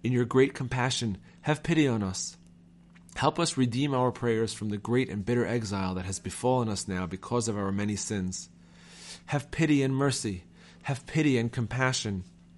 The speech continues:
Have pity and save us quickly for the sake of your name alone,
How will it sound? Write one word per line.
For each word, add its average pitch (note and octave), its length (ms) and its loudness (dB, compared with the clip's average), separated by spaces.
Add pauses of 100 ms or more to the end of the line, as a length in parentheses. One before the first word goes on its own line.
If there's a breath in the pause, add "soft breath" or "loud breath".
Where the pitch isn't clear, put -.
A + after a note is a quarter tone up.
(280)
Have C3+ 220 -4
pity C#3 400 0 (280 loud breath)
and G2+ 140 -2
save B2+ 340 2
us C3 140 0
quickly G#2+ 400 -2
for G2+ 140 -6
the G2+ 80 -2
sake B2+ 320 2
of A2 100 0
your C3 220 2
name C3 260 2
alone, A2 400 0